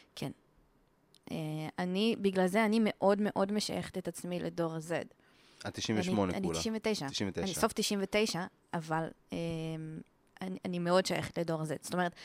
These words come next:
Speaker 1: אני, אני יכולה להגיד גם שאם אני נמצאת עם, עם מיל-, מילניאלס, אני מרגישה הכי דור Z בעולם, ואני כזה, שכולם מתייחסים אליי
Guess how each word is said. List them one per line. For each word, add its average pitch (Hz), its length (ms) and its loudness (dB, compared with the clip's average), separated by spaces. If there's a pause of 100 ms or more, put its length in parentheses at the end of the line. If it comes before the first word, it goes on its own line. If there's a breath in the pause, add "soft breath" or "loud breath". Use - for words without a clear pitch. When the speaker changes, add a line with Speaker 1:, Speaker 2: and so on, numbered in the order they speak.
(340 loud breath)
Speaker 1:
אני, 262 160 6 (220)
אני 254 120 6
יכולה 277 200 8
להגיד 277 360 4
גם 285 240 6
שאם 214 380 -2
אני 214 140 2
נמצאת 190 500 2
עם, 196 320 2 (100)
עם 180 260 -2
מיל-, 175 340 2
מילניאלס, 175 760 0 (160)
אני 175 160 -2
מרגישה 170 420 -2
הכי 175 280 -4
דור 175 200 -6
Z 170 280 -6
בעולם, 170 440 0
ואני 175 200 -6
כזה, 170 360 0 (340 loud breath)
שכולם 196 320 4
מתייחסים 196 380 0
אליי 190 220 6